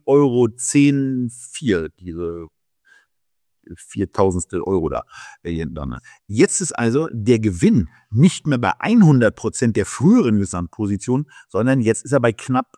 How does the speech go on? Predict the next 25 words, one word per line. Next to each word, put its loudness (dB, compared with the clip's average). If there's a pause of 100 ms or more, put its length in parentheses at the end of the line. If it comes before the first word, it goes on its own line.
(120)
zweihundert 0
Prozent. -10 (440)
So, -2 (180)
und -4
bei 2
einer 0
Verdreifachung -4
mache -8
ich -16
es -10
ja -2
ganz -6
gerne -6
so, -4 (340)
dass -2
ich -10
ein -6
Drittel 2 (220)
dieser -2
Position -2 (320)
nochmal -2
verkaufe, 0
um -2
zu -4
sagen, 2